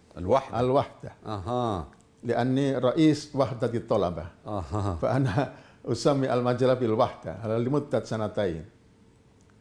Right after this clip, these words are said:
Speaker 2: ثم بعد ذلك تخرجت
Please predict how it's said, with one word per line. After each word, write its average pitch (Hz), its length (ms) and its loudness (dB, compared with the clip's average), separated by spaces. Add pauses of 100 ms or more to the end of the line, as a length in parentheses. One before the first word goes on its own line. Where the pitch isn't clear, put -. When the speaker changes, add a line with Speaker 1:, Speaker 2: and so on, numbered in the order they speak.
(360)
Speaker 2:
ثم 147 180 2 (420)
بعد 113 160 2
ذلك 143 440 2 (320)
تخرجت 127 680 -2